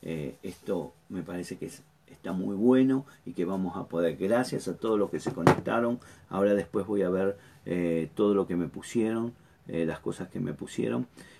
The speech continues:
Y, y, y si tengo que contestar algo, las voy a contestar, ¿sí? Y mañana vamos a terminar viendo algunos puntos más y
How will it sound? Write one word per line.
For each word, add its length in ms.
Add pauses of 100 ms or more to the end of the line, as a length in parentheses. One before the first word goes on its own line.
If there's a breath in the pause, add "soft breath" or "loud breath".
Y, 380
y, 520
y 180
si 140
tengo 260
que 80
contestar 460
algo, 260
las 140
voy 140
a 80
contestar, 600 (480 loud breath)
¿sí? 400
Y 140
mañana 480
vamos 320
a 80
terminar 720 (920)
viendo 320
algunos 340
puntos 440
más 300 (720 loud breath)
y 320